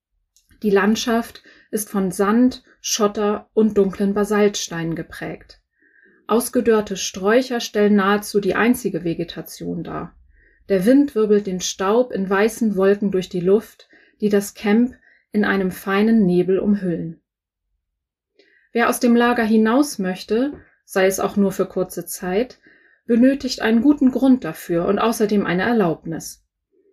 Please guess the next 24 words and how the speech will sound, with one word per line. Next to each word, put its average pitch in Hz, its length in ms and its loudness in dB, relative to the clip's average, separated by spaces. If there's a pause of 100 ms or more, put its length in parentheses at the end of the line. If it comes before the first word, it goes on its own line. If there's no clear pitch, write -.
(260)
Etwa 226 320 -2
viertausendzweihundert 226 1300 0
Geflüchtete 202 800 -2 (220)
haben 208 240 0
eine 240 240 0
Arbeitserlaubnis. 170 1080 -6 (440)
Damit 190 380 0
können 233 300 2
sie 220 140 2
das 214 240 0
Camp 175 380 -4
regelmäßig 175 800 -4
verlassen. 214 600 -2 (1000)
Auf 226 160 -4
dem 254 140 2
fünfzehn 269 600 0
Quadratkilometer 208 1040 0
großen 202 420 0
Gelände 190 560 0
leben 214 340 2
aber 185 260 -6
knapp - 360 -8 (220)
vierzigtausend 196 960 -2
SyrerInnen. 160 680 -10